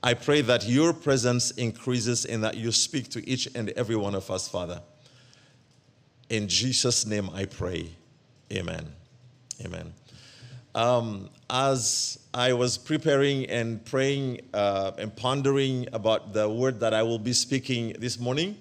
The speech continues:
uh, something that does to do with, uh, the title, "Happened in our life, in our family."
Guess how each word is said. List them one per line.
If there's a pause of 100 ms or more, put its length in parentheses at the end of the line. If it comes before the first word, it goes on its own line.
(640)
uh, (140)
something (260)
that (800)
does (960)
to
do
with, (120)
uh,
the
title,
"Happened
in
our
life,
in
our
family."